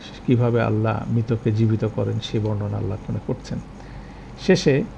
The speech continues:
আবার ইব্রাহিম আলাইহিস সালামের বর্ণনা দুইশো ষাট নম্বর আয়াতে, সেখানে বর্ণনা হচ্ছে ইব্রাহিম আলাইহিস সালাম আল্লাহকে, আল্লাহর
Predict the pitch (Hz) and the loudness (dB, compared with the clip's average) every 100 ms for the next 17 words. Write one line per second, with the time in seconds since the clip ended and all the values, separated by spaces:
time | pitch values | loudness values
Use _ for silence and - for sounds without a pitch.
0 | - - - - 131 160 151 123 135 131 | -14 -16 -4 4 6 8 8 8 6 6
1 | 120 117 120 110 110 107 104 104 120 208 | 4 2 0 0 0 0 -2 0 -2 -2
2 | - - - 113 - 120 - 110 110 104 | -4 -6 -4 -4 -4 -4 -2 -2 -2 -2
3 | 104 - 196 - - - - - 147 - | -4 -4 -4 -6 -14 -16 -16 0 2 4
4 | 117 110 110 107 107 117 - 127 110 120 | 2 2 0 0 -2 -4 0 2 2 2
5 | 110 110 107 117 107 107 107 107 110 - | 0 0 -2 -2 -2 -2 -2 -2 -2 -2
6 | 104 - - 110 | -2 -4 -4 -2